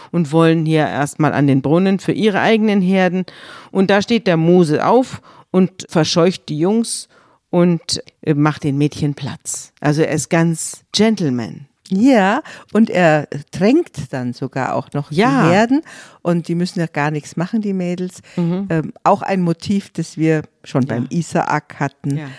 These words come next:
Speaker 2: Das ist diese Brunnen, das ist vielleicht wie bei uns die Disco heute.
Speaker 1: Ja.
Speaker 2: Also das war der Ort, wo man,
Speaker 1: <laughs>
Speaker 2: das war der Ort, wo man sich überhaupt traf,
Speaker 1: Wo junge
Speaker 2: ja.
Speaker 1: Leute sich trafen.
Speaker 2: Wo junge Leute sich trafen und sich ausguckten
Speaker 1: Ja.
Speaker 2: gegenseitig, ja.
Speaker 1: Ja.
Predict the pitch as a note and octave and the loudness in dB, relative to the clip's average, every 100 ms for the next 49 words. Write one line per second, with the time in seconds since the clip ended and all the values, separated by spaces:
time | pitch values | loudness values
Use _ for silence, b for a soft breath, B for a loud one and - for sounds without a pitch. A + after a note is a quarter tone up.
0 | B B - D3 - F3+ - - E3 - | B B -8 -6 -4 -8 -8 -8 -6 -4
1 | D3+ - D#3+ F3 E3+ D3+ C#3 D#3+ - - | -6 0 2 4 2 0 -6 -8 -12 -20
2 | - - A#2+ G2 - - C3+ C#3 B2+ - | -14 -8 -4 -4 -6 -6 -4 -4 -6 -8
3 | C3+ - D#3+ - - C3 A#2+ - - D3+ | -8 -6 -8 -8 -6 -6 -4 -8 -8 -8
4 | D3+ D3 B - C#3+ D3+ B B D#3 - | -10 -16 B -2 2 2 B B -4 0
5 | D3 D3 D#3 C#3 - C#3 F3 A#3 - C4+ | 0 2 2 0 2 2 2 0 -4 -12
6 | B F#3 F#3 G3 E3+ F#3+ b b - F#3 | B 2 4 6 4 2 b b -4 -4
7 | D#3 C#3 D3 D3+ - F3+ - E3+ E3 D#3 | 2 0 2 0 2 0 0 -2 0 -2
8 | - D#3 D#3 F3+ C4+ _ - D3 C3+ - | -4 -8 -4 -2 -4 _ -4 0 0 2
9 | A#3 B3+ G3+ F#3+ A#3+ A#3+ F3 E3 - D#3+ | 4 4 4 4 2 0 -8 -10 -10 -4
10 | F3+ E3+ F3+ F3 G#3 B3 G3+ E3 G3 G3+ | 0 6 6 6 8 8 6 4 2 -2
11 | - F#3+ D3+ D#3+ G3 F3 F3 E3 - - | -4 -4 2 2 2 -2 -2 -4 -2 -4
12 | - - - - - C3 C3 C3+ C3+ B2 | -2 -4 -4 -10 -4 -4 -2 -2 -2 -2
13 | C3 C#3 - A#2 D3 D#3+ | -4 -4 -6 -8 -4 -6